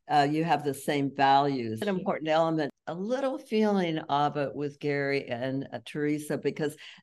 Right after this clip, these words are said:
they both have, n-, you know, not been sexually active, it sounds like, since,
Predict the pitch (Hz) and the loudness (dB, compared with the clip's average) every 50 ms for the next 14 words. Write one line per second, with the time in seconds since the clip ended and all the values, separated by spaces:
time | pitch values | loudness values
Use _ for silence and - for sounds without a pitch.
0 | - - 165 160 - - 160 156 160 156 156 156 - _ 214 196 - _ - - | 0 4 4 4 4 4 2 4 4 2 0 -2 -8 _ -20 -20 -20 _ -8 -4
1 | 160 156 147 147 147 - 127 143 143 - - 156 156 147 143 139 139 143 143 143 | -2 -2 -2 -2 -6 -6 -4 -6 -6 -4 -2 0 0 2 2 2 2 2 2 4
2 | 139 131 - - 143 143 143 143 - 147 135 - - - 143 139 131 131 127 - | 4 2 2 0 -4 -4 -4 -4 -4 -4 -4 -4 -6 -6 -4 -2 -2 -2 -2 2
3 | 131 139 135 139 - 156 139 131 139 - - - 147 139 135 135 135 139 135 139 | 2 2 2 2 0 -2 -2 -2 -4 -8 -6 -4 -2 -2 -2 -2 0 2 0 0
4 | - - 123 113 - 151 139 127 117 - - - - | 0 -2 -12 -12 -6 -6 -4 -4 -6 -10 -14 -18 -20